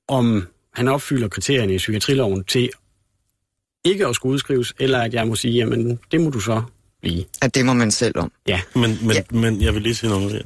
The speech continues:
Speaker 3: Du sagde lige før, at, at, øh, du har haft en kollega, der sagde, "Jeg vil ønske ham, at jeg kunne få en dom, så vi kunne holde ham længere."
Speaker 1: Ja.
Speaker 3: Men så har han vel også vurderet, at ham her skal ikke ud?
Speaker 1: Ja, men det er, skal man tænke på, det har ikke nødvendigvis noget at gøre med, altså, det har ikke noget at gøre med den enkelte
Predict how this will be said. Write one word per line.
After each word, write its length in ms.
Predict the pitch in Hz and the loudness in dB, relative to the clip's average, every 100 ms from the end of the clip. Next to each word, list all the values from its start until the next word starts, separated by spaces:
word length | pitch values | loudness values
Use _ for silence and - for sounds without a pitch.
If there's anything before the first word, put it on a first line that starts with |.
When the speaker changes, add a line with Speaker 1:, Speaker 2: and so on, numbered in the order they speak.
| - | -6
Speaker 3:
Du 100 | - | -2
sagde 280 | 107 123 139 | 0 2 0
lige 160 | 147 135 | 0 -2
før, 240 | - 120 98 - | 0 0 -2 -2
at, 180 | 117 104 - - | -4 -4 -10 -6
at, 280 | 104 - | -6 -2
øh, 240 | 107 101 82 - _ _ _ - | 0 2 0 -8 _ _ _ -2
du 80 | |
har 140 | 110 104 | 0 0
haft 280 | 104 117 120 | 0 0 -2
en 80 | |
kollega, 300 | 110 113 107 | 0 2 2
der 120 | 110 110 | 2 0
sagde, 340 | - 101 95 92 | 0 0 0 -2
"Jeg 100 | 101 | -4
vil 120 | 104 | -2
ønske 260 | 113 120 - | 0 0 2
ham, 120 | 110 | 2
at 40 | 110 | 2
jeg 100 | 98 | 0
kunne 120 | 98 | -2
få 100 | 101 | -2
en 80 | 98 | 0
dom, 280 | 101 104 | 0 0
så 160 | 85 - | -2 -4
vi 100 | 101 | -2
kunne 140 | 87 90 | -2 0
holde 180 | 95 | 0
ham 140 | 95 101 | 2 4
længere." 400 | 92 87 95 98 - - | 4 4 2 0 -4 -4
Speaker 1:
Ja. 140 | 110 - _ _ _ - | -4 -4 _ _ _ -2
Speaker 3:
Men 160 | 95 | 0
så 160 | 90 123 | 0 0
har 160 | 127 | 2
han 140 | 113 95 | 2 0
vel 160 | 87 | 0
også 200 | 85 110 - | 0 0 -2
vurderet, 300 | 90 113 107 | 0 2 0
at 80 | 87 | 0
ham 140 | 101 | 0
her 100 | 107 | 0
skal 160 | - 98 | 0 0
ikke 120 | 104 | 0
ud? 120 | 110 - _ _ _ - | 0 -4 _ _ _ -2
Speaker 1:
Ja, 180 | 131 | 0
men 200 | 135 147 | 0 0
det 80 | 151 | 2
er, 100 | 170 - - _ | 0 -4 -14 _
skal 120 | - 160 | -8 -2
man 40 | |
tænke 180 | 165 165 | 0 0
på, 160 | 160 | 0
det 120 | 151 147 | 0 0
har 100 | 160 | 0
ikke 140 | 175 - - | -2 -6 -2
nødvendigvis 400 | 151 165 147 131 | 0 2 2 0
noget 100 | 151 | 0
at 20 | |
gøre 160 | 135 147 | 0 0
med, 120 | - | 0
altså, 160 | 123 127 | -2 0
det 100 | 147 | 0
har 80 | 151 | 0
ikke 100 | 151 | 2
noget 100 | 147 | 2
at 40 | |
gøre 160 | 147 151 | 2 2
med 120 | 139 | 2
den 180 | 127 123 | 0 0
enkelte 480 | 156 147 104 98 | 0 -2 -2 -4